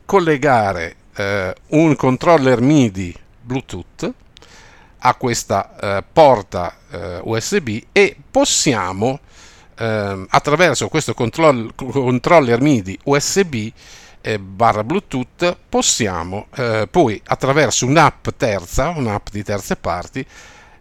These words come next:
eh, andare a fare quello che non possiamo fare col Boss Tone Studio. E possiamo sbloccare una marea di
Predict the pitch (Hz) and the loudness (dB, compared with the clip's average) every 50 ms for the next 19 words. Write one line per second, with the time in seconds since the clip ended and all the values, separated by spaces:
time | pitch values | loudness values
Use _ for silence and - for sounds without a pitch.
0 | _ _ - - 113 123 127 123 - - 175 202 208 196 165 127 113 107 107 110 | _ _ -16 -14 -12 -10 -12 -12 0 4 4 4 6 6 6 6 6 6 6 4
1 | 131 151 - - 175 185 - - 123 117 110 107 120 139 - - 190 208 226 240 | 2 -2 0 0 0 0 2 4 4 6 6 4 2 0 -2 4 4 6 6 6
2 | 240 - - 220 208 226 233 247 254 247 233 - 240 254 - - - 151 139 151 | 2 2 2 4 4 4 4 4 2 2 0 -2 -4 -2 0 0 0 0 0 0
3 | 180 - - 95 85 85 85 - - - - _ _ _ - 160 170 170 - - | -2 -2 -2 -4 -4 -4 -6 -10 -12 -16 -20 _ _ _ -2 0 0 0 -2 -8
4 | - 127 120 90 92 - - - 123 92 - _ - 123 104 95 92 95 - - | -2 0 0 0 0 -2 -6 -8 -10 -12 -14 _ -4 -2 -2 -2 -4 -8 -10 -10
5 | - - - - 80 78 69 - - - - - - - - - - - - - | -10 -12 -10 -12 -16 -16 -16 -18 -20 -20 -20 -20 -20 -20 -20 -20 -20 -20 -20 -20
6 | - - 190 220 - 226 240 - 214 170 143 127 117 127 143 165 170 - - 127 | -6 0 0 2 2 2 2 4 4 4 4 4 2 0 0 -2 0 2 2 4
7 | 117 120 127 147 139 127 120 117 131 147 156 139 113 107 101 117 156 | 4 6 4 4 4 2 2 2 2 2 2 2 0 0 -2 -2 -6